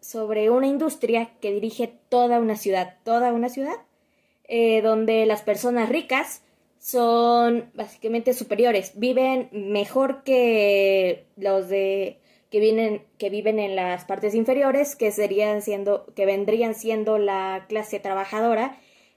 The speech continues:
que, eh, están trabajando en maquinaria. Eh, también esto da un giro cuando el hijo del director de la ciudad intercambia puesto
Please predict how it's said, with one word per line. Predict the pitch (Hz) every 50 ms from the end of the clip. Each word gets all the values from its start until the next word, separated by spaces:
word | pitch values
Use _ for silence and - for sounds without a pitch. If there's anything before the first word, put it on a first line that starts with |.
| _ _ -
que, | 247 240 240 240 247 247 247 247 240 240 240 -
eh, | - - 208 202 202 202
están | 196 196 - 208 208 208
trabajando | 202 196 196 196 - 233 226 220 226 226 220 220
en | 220 220 226 226 220
maquinaria. | 214 220 220 - 214 202 185 170 151 - - - _ _ _ _ _ _ _ _ _ _ _ _ _ _ _ _ _ _ _ _ _ _ _ _ _ _ _ _ _ _ _ _ _ _
Eh, | - 233 233 233 233 233 233 233 233 233 226 226 - - _ _ _ -
también | 262 254 262 254 302 349 359
esto | 349 370 370 - - - 311 320 381 - - - _ _ _ _ _ _
da | 208 208 247 254
un | 277 294 285
giro | - - 320 320 269 247 247 285 294 - _ _ _ _ _ _ _ _
cuando | - 262 277 294 302 302 302 247 262 262 269 269 269 262 - - - _ _ _ _ _ _ _ _ _
el | 226 226 254 294
hijo | 320 302 - - 262 254 247 247 240
del | 226 214 202 202
director | 196 202 190 196 196 - - - 226 226 226 226 226 226 226 226 - _ _ _ _ _ _ _
de | 220 202 208 208 202 202 202 202
la | 202 208 214
ciudad | - 277 285 294 294 320 480 - - _ _ _ _ _ _ _ _ _ _ _ _ _ _ _ _ _ _ _ _ _ _ _ _ -
intercambia | 247 254 247 254 269 254 262 320 330 330 349 359 359
puesto | 339 330 320 320 - - 240 233 233 -